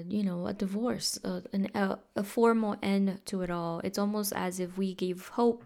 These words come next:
we've gave up hope with this formal action. And I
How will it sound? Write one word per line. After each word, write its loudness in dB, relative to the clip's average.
we've -2
gave 0
up -4
hope -2
with -6
this -2
formal -2
action. -8
And -4
I 0